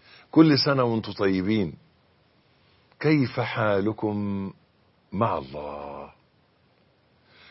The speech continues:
ها هو رمضان جاء ومر كالضيوف الكرام الذين يزورون خفيفا ويمرون لطيفا.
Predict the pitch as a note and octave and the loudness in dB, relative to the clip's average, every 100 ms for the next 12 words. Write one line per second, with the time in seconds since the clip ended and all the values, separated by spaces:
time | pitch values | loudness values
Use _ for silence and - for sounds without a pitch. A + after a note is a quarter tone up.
0 | - D#3 F#3 F3 D#3+ C#3+ C3+ B2 B2+ C#3+ | -2 6 8 10 10 10 8 6 6 6
1 | D3 C#3+ - _ _ _ _ _ - F2 | 6 2 -4 _ _ _ _ _ -10 4
2 | A#2+ A2+ A2 G#2 G2+ - _ _ _ _ | 8 8 6 2 2 -6 _ _ _ _
3 | _ _ _ - G#2+ G#2+ C3 B2+ A2 A2 | _ _ _ 0 4 8 6 6 4 2
4 | - G#2 E2+ D#2 G2+ G#2 A2 C3+ A#2+ - | 4 0 0 -6 -2 0 2 2 0 0
5 | G2+ - G#2 G#2 B2 C3 B2+ B2 - - | -4 -2 -2 2 4 2 2 -2 -6 -20
6 | - _ - - - - G#2 A2 A#2 G#2+ | -20 _ -20 -20 -20 -4 -2 4 4 4
7 | B2+ D3+ D3+ C#3 B2+ A#2+ G#2+ F#2+ A2+ G#2+ | 2 4 4 4 6 6 4 2 2 2
8 | G#2 B2+ C#3 C3 A#2 A2 - G#2 B2 C3+ | 0 0 0 0 0 -2 -2 -2 0 0
9 | C3+ - C3+ C3 F3 _ _ _ _ - | 0 -2 -2 -2 -6 _ _ _ _ -4
10 | G2 G#2 G#2 G2+ G2 F#2 F#2 A2+ A#2+ A#2+ | 2 4 4 2 0 -2 -2 0 2 0
11 | A#2 G2+ - F#2 - E2 D2 | 0 0 0 -4 -4 -10 -12